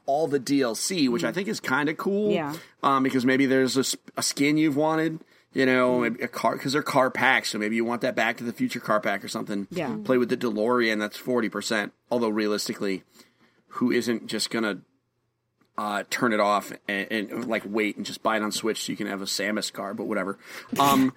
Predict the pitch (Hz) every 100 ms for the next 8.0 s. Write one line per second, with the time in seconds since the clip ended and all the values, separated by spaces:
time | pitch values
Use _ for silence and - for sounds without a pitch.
0 | - - 160 147 107 101 - 156 143 120
1 | 101 - 143 - 143 143 131 117 113 110
2 | 131 135 135 139 151 165 165 131 - 123
3 | 117 110 113 120 107 87 80 _ _ _
4 | _ - 180 160 147 131 113 110 104 95
5 | 107 107 107 101 98 - 117 120 131 135
6 | - 147 117 104 - 107 131 123 127 131
7 | - 127 - - - 113 110 113 113